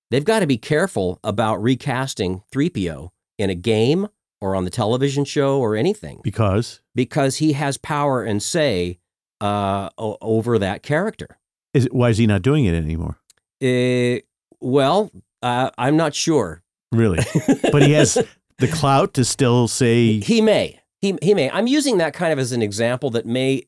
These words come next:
Speaker 1: it may not be as relevant now, but there, but there are, but there are characters like Disney classic characters
Speaker 2: Right.
Speaker 1: or Warner Brothers classic characters where, uh, I, I, and I, I won't name, name names, but,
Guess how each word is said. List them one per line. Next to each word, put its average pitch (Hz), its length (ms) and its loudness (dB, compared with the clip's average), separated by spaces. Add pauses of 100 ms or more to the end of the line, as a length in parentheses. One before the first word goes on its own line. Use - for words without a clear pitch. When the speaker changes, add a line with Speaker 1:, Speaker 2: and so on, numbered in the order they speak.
Speaker 1:
it 131 160 -6
may 185 180 4
not 208 180 0
be 160 120 2
as 110 140 0
relevant 117 460 -2
now, 82 300 -8 (280)
but 131 160 -4
there, 196 300 2
but 147 200 -2
there 165 240 0
are, 139 440 0
but 135 180 -4
there 156 140 2
are 143 80 2
characters 135 760 -2
like 110 240 -2
Disney 127 320 0
classic 147 440 -4
characters 151 540 -4
Speaker 2:
Right. 110 220 0 (140)
Speaker 1:
or 113 180 2
Warner 113 280 2
Brothers 147 300 0
classic 135 440 -4
characters 123 540 -6
where, 110 420 0 (440)
uh, 101 580 -4 (100)
I, 113 180 -12
I, 120 80 -8
and 123 200 -2
I, 120 60 0
I 123 220 0
won't 143 260 0
name, 143 320 4
name 131 460 2
names, 160 280 2
but, 120 180 -2